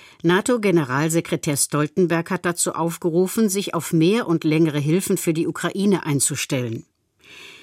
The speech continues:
Der Präsident des Industrieverbands B D I, Russwurm, hat Bundeskanzler Scholz und dessen Umgang mit der aktuellen Wirtschaftskrise im Land scharf kritisiert. Nach dem Erdbeben in Taiwan werden noch viele Menschen vermisst.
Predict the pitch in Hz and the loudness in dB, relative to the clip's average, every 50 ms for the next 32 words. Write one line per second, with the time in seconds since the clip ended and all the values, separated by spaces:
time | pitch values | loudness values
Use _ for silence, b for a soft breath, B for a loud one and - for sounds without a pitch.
0 | B B - 190 196 196 - 220 226 220 240 220 254 277 285 277 240 - - - | B B -2 0 0 0 0 0 0 2 2 2 4 2 2 2 0 0 0 0
1 | 202 190 175 - - 226 262 247 - 214 185 165 175 170 170 - - - 165 156 | 0 0 -2 -2 -2 -2 -2 0 0 0 0 2 2 2 2 2 0 0 0 0
2 | 139 156 156 - 175 175 202 220 202 139 143 165 175 - - - 160 156 175 185 | 0 0 0 0 -2 -2 0 0 0 2 2 2 2 0 -2 -2 0 0 0 2
3 | 185 233 254 240 196 190 175 - - - 175 170 160 160 - - - 170 147 - | 2 2 2 2 0 -2 -4 -6 -4 0 2 2 2 2 0 0 0 0 0 0
4 | - - 147 135 - - - 160 156 180 220 - - - 156 139 - 139 - - | 0 -2 -2 -2 -4 -2 -2 0 0 0 0 0 -2 -2 -2 -2 -2 -2 -2 0
5 | 156 - - 170 190 202 180 180 170 156 147 139 - - 139 - - - - - | -2 0 0 2 2 2 2 2 2 2 2 2 0 -2 -6 -6 -8 -8 -8 -8
6 | 170 - 160 151 143 135 131 123 139 151 - - - 170 160 - - - - 185 | -6 -4 -2 -2 0 0 -2 -2 -4 -6 -4 -4 -4 -4 -2 -4 -6 -4 0 0
7 | 185 180 175 190 - 180 170 170 170 170 180 180 B B B B B B B - | 0 0 0 0 0 0 0 2 2 2 0 -2 B B B B B B B -8
8 | - - - 175 165 147 - - - 147 - 170 160 151 180 214 180 127 135 - | -4 -2 0 0 0 -2 -4 -6 -8 -4 -2 -2 -2 0 0 0 0 0 -2 -6
9 | - - _ _ _ _ _ _ _ B B B B B B B B B B B | -16 -20 _ _ _ _ _ _ _ B B B B B B B B B B B
10 | B - 214 - 262 240 226 - 233 262 - - 254 254 226 233 - 208 196 - | B -6 -2 0 0 0 2 0 0 0 0 0 0 0 0 0 0 -2 -2 -2
11 | 214 190 170 165 165 160 147 139 131 123 127 127 127 131 127 127 - - - 202 | -2 0 2 2 2 2 2 2 0 0 -2 -2 0 -2 -2 -2 -4 -6 -4 -2
12 | 202 190 185 156 135 127 127 127 - - 151 - - 180 180 190 170 135 - - | -2 0 0 0 0 0 -2 -2 -2 -2 -2 0 0 2 4 4 4 2 0 -4
13 | - - | -6 -10